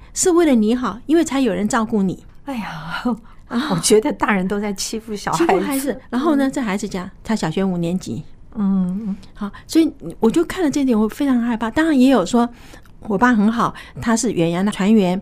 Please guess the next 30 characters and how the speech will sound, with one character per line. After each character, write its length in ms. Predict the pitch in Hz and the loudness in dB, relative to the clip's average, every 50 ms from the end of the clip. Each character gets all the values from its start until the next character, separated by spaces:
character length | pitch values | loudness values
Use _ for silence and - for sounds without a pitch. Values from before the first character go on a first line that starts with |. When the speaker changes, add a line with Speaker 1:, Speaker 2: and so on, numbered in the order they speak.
| - - - | -6 -10 -4
Speaker 1:
所 100 | - 262 | 0 2
以 60 | 220 | 2
孩 180 | 214 - 208 220 | 2 2 0 0
子 120 | 214 190 | 0 0
就 120 | 160 202 202 | 0 0 0
知 120 | - 226 | 2 2
道 60 | 208 | 0
他 120 | 190 202 208 | 2 0 0
赚 180 | - 254 220 | 0 0 0
钱 160 | 208 214 190 | 2 2 0
辛 200 | 190 - 247 247 | 0 4 4 4
苦 160 | 247 - 202 185 | 4 4 0 0
啦。 200 | 190 196 208 214 - - - - - | 0 -2 -2 -4 -8 -12 -18 -12 -6
然 100 | - 202 | -2 2
后 140 | 226 247 226 | 2 4 4
呢， 140 | 202 202 202 | 4 4 2
我 60 | 175 | 2
爸 200 | 170 180 202 208 | 0 0 0 0
每 160 | 208 180 156 | 2 2 0
一 40 | 185 | 0
次 140 | 190 - 269 | 0 0 0
到 140 | 254 247 220 | 0 0 0
什 120 | - 220 | 0 0
么 100 | 180 190 | 0 0
站 220 | 196 - 247 220 185 - - - | 2 2 2 2 2 -2 -6 -4
都 80 | - 226 | 2 4
会 100 | 247 254 | 4 4
替 120 | 247 254 233 | 4 4 2
他 160 | 240 226 226 | 2 2 4
买 240 | 226 208 170 151 | 2 2 0 -2